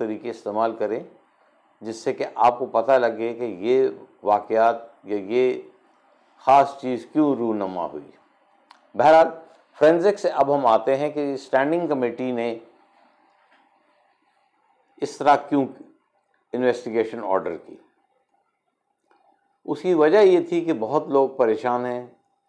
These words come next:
हाउस कॉल के शेयर के बारे में। तो एक वक्त था कि इनकी जो टू, अ, चौबीस बिलियन का लॉस था दो सौ अठारह में,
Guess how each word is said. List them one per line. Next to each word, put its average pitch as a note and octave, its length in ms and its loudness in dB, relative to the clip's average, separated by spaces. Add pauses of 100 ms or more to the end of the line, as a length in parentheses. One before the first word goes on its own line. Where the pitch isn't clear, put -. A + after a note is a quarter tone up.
हाउस A#2 240 2
कॉल D#3+ 240 0
के A2 100 -6
शेयर G#2+ 220 -4
के - 140 -8
बारे D#2+ 280 -12
में। - 160 -20 (2750)
तो D#3+ 80 -2
एक G#3+ 380 4
वक्त F#3+ 320 4
था D3+ 160 8
कि E3+ 200 0
इनकी E3+ 560 -4
जो D#3+ 180 4
टू, F#3 380 0
अ, C3+ 760 4
चौबीस F3 420 6
बिलियन C#3 400 0
का C3 60 2
लॉस A#2 340 0
था D#3 120 -6 (1400)
दो B2 180 4
सौ C3 140 0
अठारह B2+ 440 4
में, E3 240 -6